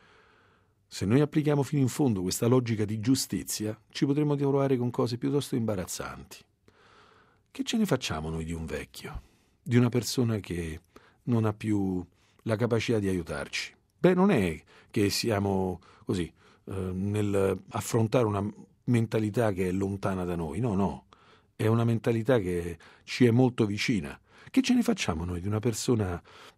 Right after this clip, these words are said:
mm, malata? Che ce ne facciamo noi di uno che, eh, non può lavorare? Mi sembra che è conseguenziale fare l'amniocentesi e, mm, scartare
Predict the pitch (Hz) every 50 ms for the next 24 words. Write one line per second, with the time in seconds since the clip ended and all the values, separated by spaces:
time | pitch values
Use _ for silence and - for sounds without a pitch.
0 | - - 95 87 82 80 82 80 78 - - - 107 101 104 95 87 80 78 -
1 | - 78 76 - - _ _ _ _ _ _ _ _ - - 190 - 247 254 240
2 | - - - - 101 90 90 87 82 - - - - - 131 147 151 131 107 107
3 | 127 143 147 135 117 95 - 90 90 90 87 87 - - - - - - _ _
4 | - - 98 95 95 92 95 113 117 117 123 123 - 139 131 123 123 120 117 113
5 | 95 85 71 65 69 69 69 - - _ _ _ _ _ _ _ _ _ _ -
6 | - - - _ _ _ _ _ _ _ _ - 98 101 98 104 110 101 - 117
7 | 107 104 101 95 98 90 82 82 80 - - - - - - _ - - - -
8 | 90 82 - 104 98 - - 127 156 190 196 - 262 160 87 71 78 80 - 104
9 | 90 85 87 95 92 92 92 95 98 95 - - 110 107 107 101 98 95 92 73
10 | 78 80 73 - - - - 95 90 98 101 98 95 98 98 90 87 87 90 87
11 | - - 95 82 - - 156 123 92 80 82 82 82 -